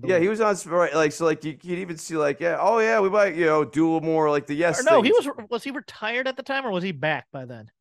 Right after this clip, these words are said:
Speaker 1: I think, I think he was back when they were
Speaker 2: Okay,
Speaker 1: negotiating the
Speaker 2: no, that
Speaker 1: contract.
Speaker 2: sounds
Speaker 1: I
Speaker 2: about
Speaker 1: think, I
Speaker 2: right.
Speaker 1: think so, like, and, like, the Yes, you know, Yes-omania, like, there's definitely a way to do, like, a selective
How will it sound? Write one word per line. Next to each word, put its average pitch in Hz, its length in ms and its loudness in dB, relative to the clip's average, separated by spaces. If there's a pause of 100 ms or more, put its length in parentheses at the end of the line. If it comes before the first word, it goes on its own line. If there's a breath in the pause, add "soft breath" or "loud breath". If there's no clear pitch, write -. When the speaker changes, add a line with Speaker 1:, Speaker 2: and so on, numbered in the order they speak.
Speaker 1:
I 147 60 -8
think, - 360 -12 (140)
I - 60 -20
think - 280 -12
he 247 120 -12
was 143 120 -4
back 101 280 -6
when 95 100 -12
they 85 80 -14
were 78 80 -16
Speaker 2:
Okay, 73 120 -16
Speaker 1:
negotiating 165 500 -4
the 170 60 -20
Speaker 2:
no, 180 200 -6
that - 0 -
Speaker 1:
contract. 190 240 -6
Speaker 2:
sounds 185 160 -8
Speaker 1:
I - 60 -8
Speaker 2:
about 147 120 -4
Speaker 1:
think, 156 140 -2
I 127 40 -6
Speaker 2:
right. 147 140 -4
Speaker 1:
think 175 200 -4
so, 151 180 -6
like, 160 260 -2 (1300 soft breath)
and, 170 200 -2
like, 165 260 -2
the 151 80 -6
Yes, 143 480 -4 (100)
you 147 140 -4
know, 117 80 -4
Yes-omania, 135 960 -4
like, 123 160 -2
there's 127 240 -8
definitely 139 320 -4
a 110 80 -8
way 120 200 -4
to 113 100 -6
do, 117 160 -10
like, 113 220 -6
a 98 140 -4
selective 113 560 -8